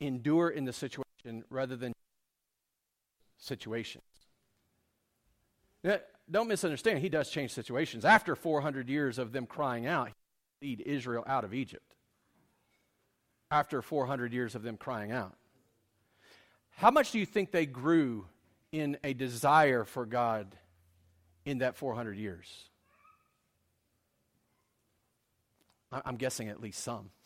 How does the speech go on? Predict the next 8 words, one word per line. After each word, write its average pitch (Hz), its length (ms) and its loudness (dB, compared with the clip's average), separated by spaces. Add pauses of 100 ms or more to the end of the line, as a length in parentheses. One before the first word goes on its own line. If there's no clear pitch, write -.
(100)
<laughs> 143 60 -18 (3250)
We 117 80 -10
call 165 300 0
on 151 160 2
each 131 160 -6
other 120 160 -4
to - 160 -16
trust - 600 -4